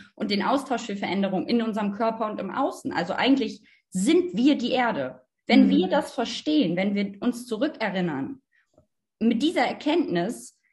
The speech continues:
Speaker 1: dass wir unseren Körper lieben müssen, um die Erde wieder zu lieben.
Speaker 2: Mhm.
Speaker 1: Was, was können wir gemeinsam tun, wenn wir alle hinschauen? Und zwar als erstes auf uns, um wieder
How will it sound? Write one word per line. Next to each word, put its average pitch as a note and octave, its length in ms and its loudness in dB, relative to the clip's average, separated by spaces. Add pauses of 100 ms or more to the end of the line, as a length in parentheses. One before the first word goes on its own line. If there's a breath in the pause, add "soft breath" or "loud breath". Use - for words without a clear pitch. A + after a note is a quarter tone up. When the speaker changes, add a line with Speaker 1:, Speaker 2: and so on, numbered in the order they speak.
(140)
Speaker 1:
dass B3 260 0
wir B3+ 120 4
unseren B3 200 2
Körper C4+ 340 0
lieben A#3+ 280 0
müssen, A3+ 420 -2
um C#4+ 360 4
die A#3+ 160 -2
Erde A#3 340 -2
wieder E3+ 240 -6
zu D3 200 -12
lieben. C#3 420 -6 (340 soft breath)
Speaker 2:
Mhm. A3+ 80 -2
Speaker 1:
Was, G#3 160 6 (580)
was D#4 280 0
können C4+ 260 6
wir A#3+ 100 4
gemeinsam G#3 680 2
tun, C4 440 4
wenn G3+ 260 2
wir F#3+ 400 -2 (180)
alle C4+ 240 2
hinschauen? G3 880 2 (280)
Und G3+ 140 -4
zwar G#3+ 320 2
als G3 200 -2
erstes - 400 -2
auf - 260 -2
uns, C#4+ 380 6
um G#3 180 -2
wieder G3+ 500 0